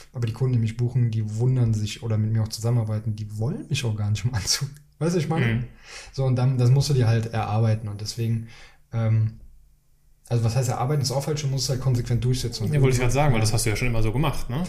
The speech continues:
Speaker 1: Nee, ich hab ja auch mal
Speaker 2: Oder?
Speaker 1: diesen Exkurs gehabt, dass ich gesagt hab, du musst jetzt mal einen Anzug anziehen. Es gibt auch
Speaker 2: Okay.
Speaker 1: Bilder davon. <laughs>
Speaker 2: Okay.
Speaker 1: Und wenn du, wenn du meinen Namen googelst und bei Bildern guckst, dann findest du das auch.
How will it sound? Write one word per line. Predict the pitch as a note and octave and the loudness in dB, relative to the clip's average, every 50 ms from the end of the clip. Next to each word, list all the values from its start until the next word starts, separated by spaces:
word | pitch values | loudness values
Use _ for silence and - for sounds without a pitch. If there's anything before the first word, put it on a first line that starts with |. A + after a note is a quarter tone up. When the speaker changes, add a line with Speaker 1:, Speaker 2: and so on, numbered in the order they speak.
| - - - - | -6 -10 -4 0
Speaker 1:
Nee, | C3+ E3+ A3 | 0 2 2
ich | B3 - - - | 0 -2 0 -2
hab | G#3 - | -2 -2
ja | G#3 F#3 - | -2 -4 -4
auch | F#3 | -4
mal | G3+ G3+ | -2 -2
Speaker 2:
Oder? | A#2 A#2 | -2 0
Speaker 1:
diesen | F3+ F3 | 0 -2
Exkurs | F3 D#3 D3 - - - F3+ F#3 - - | -2 -4 -4 -6 -6 -4 -4 -4 -4 -2
gehabt, | F3 E3+ F#3 - - | -4 -4 -4 -4 -4
dass | E3 D3 | -6 -6
ich | - | -4
gesagt | C#3 C3+ C3+ C3 - | -2 -2 -2 -4 -4
hab, | B2+ | -4
du | C3 B2 | 0 2
musst | B2+ B2 - | 2 2 0
jetzt | B2 B2+ - | -2 -2 -2
mal | A#2+ | -4
einen | A2+ - | -2 -2
Anzug | A2+ - - - - | -4 -4 -4 -6 -4
anziehen. | A2+ A2 A2+ A#2 | -4 -4 -2 -4
Es | A2+ - | -4 -4
gibt | F#3 - - | -4 -2 -2
auch | A2+ | 0
Speaker 2:
Okay. | B2+ B2+ D#3+ | 2 4 4
Speaker 1:
Bilder | F3+ F3+ D3 | 4 4 4
davon. | A#2+ A2 G#2+ - - A#2+ A2 - | 2 0 -2 -4 -6 -6 -6 -6
<laughs> | - - A3+ A3 - - - - - - - - - - - C#3 A#2+ A2 | 0 0 0 0 0 -4 -10 -8 -2 -2 -2 -2 -4 -8 -6 -4 -4 0
Speaker 2:
Okay. | - C3+ A#2 A2 - - - - - | 0 0 0 0 -2 -4 -8 -10 -2
Speaker 1:
Und | F#3 D3+ D3 D3 - | 4 6 6 6 6
wenn | D3 C#3+ D3+ | 4 6 6
du, | D3 C#3+ - - D3+ | 6 6 4 2 2
wenn | D3 C#3+ | 2 6
du | C#3 | 12
meinen | C#3+ C#3 C3 | 12 12 12
Namen | C3+ - D3+ D#3+ D#3 | 12 10 8 6 6
googelst | D#3 D#3 D#3 C#3+ - C#3+ | 4 2 0 0 0 2
und | C3+ | 2
bei | B2+ A#2+ | 2 2
Bildern | A#2 B2+ C#3 D3+ D3+ D3 | 4 4 4 4 4 4
guckst, | D3 D3+ - - | 2 2 0 0
dann | C3 B2 | 0 0
findest | A#2 - D3+ D#3 D3 - | 0 2 0 0 0 0
du | - A#2+ | -2 0
das | A#2+ A2 | 0 0
auch. | A2+ A#2 D3 D#3+ D3+ - | 0 0 0 -2 -2 -6